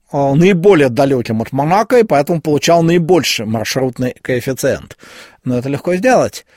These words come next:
зарегистрировать. А теперь надо выехать. И вот здесь мы видим, а, такой триумф и русских пилотов,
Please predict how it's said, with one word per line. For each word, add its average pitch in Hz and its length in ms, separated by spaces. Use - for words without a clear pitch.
зарегистрировать. 135 800
А 110 120
теперь 143 480
надо 117 400
выехать. - 560
И - 80
вот 135 140
здесь 240 280
мы 139 140
видим, 175 400
а, 143 280
такой 160 280
триумф 151 380
и 143 60
русских 127 500
пилотов, 180 560